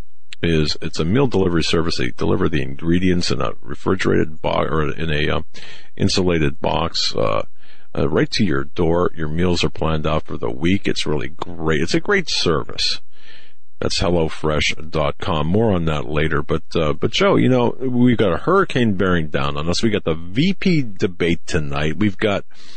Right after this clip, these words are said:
uh, polls. And, and you know something? What do you think about these polls? The, uh, uh, the Clinton Trump tied again, going forward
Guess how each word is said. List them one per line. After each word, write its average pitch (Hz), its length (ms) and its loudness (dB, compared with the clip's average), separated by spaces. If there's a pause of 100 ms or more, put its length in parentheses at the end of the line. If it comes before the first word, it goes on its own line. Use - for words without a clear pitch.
(880)
uh, 87 380 0 (180)
polls. 113 720 4
And, 156 280 -2
and 151 160 -4
you 214 100 2
know 233 160 2
something? 170 600 0
What 147 300 0
do 254 60 2
you 214 80 4
think - 280 0
about 95 300 0
these 87 220 2
polls? - 720 0 (840)
The, 92 320 4
uh, 82 160 0 (100)
uh, 78 360 2
the 85 120 2
Clinton 73 580 0 (160)
Trump 73 360 0
tied 85 320 0
again, 85 800 -2
going 85 260 2
forward 76 420 2